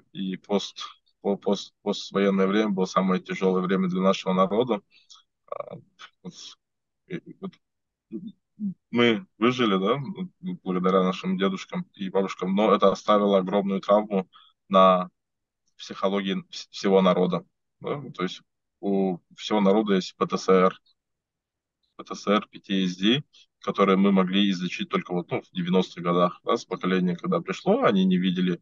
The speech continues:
Союза, <laughs> они выросли в свободной стране, видели свободу слова, но видели же как раз и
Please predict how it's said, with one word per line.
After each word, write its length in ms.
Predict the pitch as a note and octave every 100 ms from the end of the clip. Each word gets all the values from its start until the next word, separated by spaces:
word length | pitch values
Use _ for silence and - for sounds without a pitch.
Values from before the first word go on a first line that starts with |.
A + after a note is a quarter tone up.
| _ _
Союза, 760 | - G2 C#3+ G3+ F3+ F3 D#3 - -
<laughs> 180 | _ _
они 320 | G2 G2 F2+ - -
выросли 400 | G#2 G2 - F2+
в 80 | -
свободной 440 | - F#2+ G2 F2+
стране, 380 | - G#2 C3+ D#3
видели 220 | A2 F#2+
свободу 420 | F2 F2+ F2+ F#2
слова, 480 | F2+ C3 E3+ E3 D#3+ - _ _
но 460 | A2 C#3+ C#3+ A#2 G2 _
видели 380 | G2+ G#2+ G#2 G2
же 140 | F#2
как 180 | E2 -
раз 280 | F#2+ G2 -
и 300 | F#2 F2+